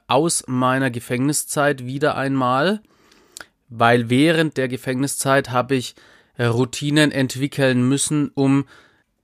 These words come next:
und vor allem den katastrophalen Umständen im Gefängnis zu entkommen, damit zurechtzukommen. Und die Routinen, die ich damals entwickelt habe,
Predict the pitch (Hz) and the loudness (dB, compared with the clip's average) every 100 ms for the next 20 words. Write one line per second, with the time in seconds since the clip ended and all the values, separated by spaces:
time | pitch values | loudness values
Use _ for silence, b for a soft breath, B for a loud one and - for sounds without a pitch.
0 | _ - 143 117 131 135 135 131 139 135 | _ -4 -2 2 2 4 2 0 0 -2
1 | - 131 135 131 135 143 - 139 139 131 | -2 -2 2 2 2 -2 2 0 2 -2
2 | 123 - 127 135 127 - B B B B | -2 -4 -2 0 -2 -6 B B B B
3 | B - 175 147 135 - 139 156 190 214 | B -6 -2 -2 -4 -2 0 2 2 0
4 | 214 b b b b _ _ 127 139 135 | -4 b b b b _ _ 0 2 0
5 | 131 127 147 - 160 - 156 175 180 B | 0 0 0 -4 -4 0 2 2 2 B
6 | B B 135 120 - 165 165 139 - 165 | B B -4 -4 -4 0 2 0 -2 -6
7 | 175 151 123 120 117 - 127 147 160 - | 0 0 -2 -6 -8 0 4 6 4 2
8 | 127 131 143 - 127 117 180 151 123 117 | 2 2 2 -2 -6 -4 -4 -2 -4 -2
9 | 117 120 151 | 0 2 0